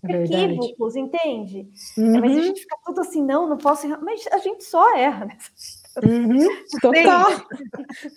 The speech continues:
Speaker 2: <laughs> Né?
Speaker 1: É errando que se aprende, né? Não tem o
Speaker 2: Pois
Speaker 1: que
Speaker 2: é.
Speaker 1: fazer. Não
Speaker 2: É a
Speaker 1: tem.
Speaker 2: mesma coisa, outra história. O povo fala, vou trazer uma história nada a ver aqui, né? Fora do
Speaker 1: Não, mas
Speaker 2: contexto,
Speaker 1: é,
Speaker 2: mas eu
Speaker 1: acho
Speaker 2: acho que
Speaker 1: que
Speaker 2: faz
Speaker 1: é,
Speaker 2: muito
Speaker 1: é.
Speaker 2: sentido. É,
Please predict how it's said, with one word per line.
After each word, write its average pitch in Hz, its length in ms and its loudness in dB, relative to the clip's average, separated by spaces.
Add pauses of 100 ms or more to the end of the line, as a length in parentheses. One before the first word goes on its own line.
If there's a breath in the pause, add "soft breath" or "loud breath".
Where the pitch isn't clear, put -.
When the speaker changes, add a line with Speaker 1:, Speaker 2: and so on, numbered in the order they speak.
(160)
Speaker 2:
<laughs> - 840 -10
Né? 277 220 4
Speaker 1:
É 320 200 6
errando 349 360 4
que 415 100 -4
se 494 100 -4
aprende, 494 560 0
né? 294 300 -4
Não 285 240 -8
tem - 140 4
o - 80 6
Speaker 2:
Pois 370 100 -2
Speaker 1:
que 381 100 2
Speaker 2:
é. 285 180 6
Speaker 1:
fazer. 220 260 -8 (640)
Não 254 120 -16
Speaker 2:
É 277 100 4
a 349 40 6
Speaker 1:
tem. 339 100 2
Speaker 2:
mesma 427 320 2
coisa, 440 340 2
outra 440 240 2
história. 277 480 2
O 269 40 -8
povo 349 260 -4 (280)
fala, 359 320 0 (340)
vou 262 140 -10
trazer 285 460 -2
uma 392 100 -6
história 349 300 0
nada 359 300 -2
a - 20 -6
ver 262 220 -2
aqui, 277 260 -8
né? 254 180 -2 (180)
Fora 294 200 2
do 339 60 -4
Speaker 1:
Não, 330 120 -2
mas 240 220 2
Speaker 2:
contexto, 262 100 4
Speaker 1:
é, 254 60 4
Speaker 2:
mas 254 120 6
eu 240 60 0
Speaker 1:
acho 240 80 6
Speaker 2:
acho - 100 0
que - 120 -6
Speaker 1:
que 392 80 -8
Speaker 2:
faz 349 200 2
Speaker 1:
é, 311 60 -6
Speaker 2:
muito 392 120 -8
Speaker 1:
é. - 20 -18
Speaker 2:
sentido. 269 560 -6 (300)
É, 339 160 2